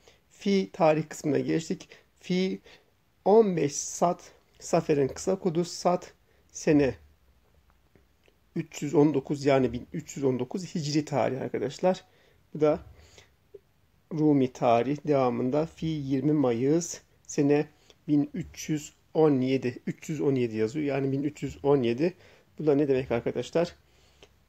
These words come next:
Bin dokuz yüz bir tarihli bir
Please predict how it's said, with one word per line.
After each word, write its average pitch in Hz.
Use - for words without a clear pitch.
Bin 156
dokuz 151
yüz 139
bir 165
tarihli 139
bir 156